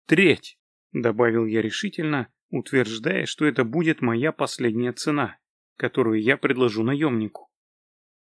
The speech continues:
Тот помялся немного. "Хорошо. Куда принести ящики?"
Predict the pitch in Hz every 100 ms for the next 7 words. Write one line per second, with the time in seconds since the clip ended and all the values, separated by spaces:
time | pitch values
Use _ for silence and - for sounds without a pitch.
0 | _ - 185 - 185 165 131 107 - 113
1 | 110 110 101 95 - _ _ _ _ _
2 | _ _ _ _ _ - 143 160 - 160
3 | 120 87 - _ _ - 156 175 160 -
4 | 120 113 - 131 120 117 - 123 - -